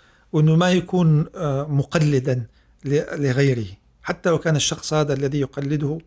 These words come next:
أو الذي مفترض أنه يقلده يكون شخص معروف ومشهور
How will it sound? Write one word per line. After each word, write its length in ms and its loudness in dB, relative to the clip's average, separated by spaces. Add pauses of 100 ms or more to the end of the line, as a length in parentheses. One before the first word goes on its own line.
(540)
أو 140 0
الذي 280 0
مفترض 480 0
أنه 160 -2
يقلده 540 -2
يكون 540 -2
شخص 520 -8 (200)
معروف 520 -2
ومشهور 520 -4